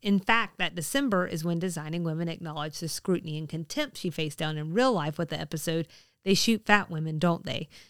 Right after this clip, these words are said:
This is also the episode she received an Emmy nomination for. Fast forward to spring of nineteen ninety. Delta's agent initiated a meeting with Harry Thomason.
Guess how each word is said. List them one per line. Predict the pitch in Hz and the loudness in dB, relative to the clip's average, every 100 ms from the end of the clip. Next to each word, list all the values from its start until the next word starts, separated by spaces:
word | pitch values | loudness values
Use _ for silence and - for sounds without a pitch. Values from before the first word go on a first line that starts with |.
| _ _ | _ _
This | 196 196 | 0 0
is | 180 | 0
also | - 208 262 | 2 2 2
the | 220 - | 0 -2
episode | 151 160 165 165 | -2 -2 0 0
she | - 170 | 0 -2
received | 160 156 165 151 151 - - | -2 -2 -2 -4 -6 -12 -6
an | 190 | -2
Emmy | 254 262 | 0 2
nomination | 180 151 156 143 147 - 160 | 2 0 -4 -6 -6 -6 -8
for. | - - - _ _ _ _ _ _ _ _ _ _ _ _ _ _ - | -10 -10 -12 _ _ _ _ _ _ _ _ _ _ _ _ _ _ -10
Fast | 160 151 | -8 -6
forward | - 175 160 | 0 2 2
to | |
spring | - - 170 170 | -4 0 0 2
of | 165 | 0
nineteen | 170 170 220 220 | 0 0 2 4
ninety. | 247 294 202 - _ _ _ _ _ - | 4 2 0 -4 _ _ _ _ _ 0
Delta's | 180 170 190 - | 0 4 0 6
agent | 240 247 202 185 - | 6 8 4 2 -2
initiated | 190 185 190 - 175 165 170 | 2 4 4 2 0 0 0
a | |
meeting | 170 160 151 170 | 0 0 0 -2
with | 165 | -4
Harry | 156 147 | -4 -6
Thomason. | 151 220 247 170 - - | -4 -2 0 0 -4 -10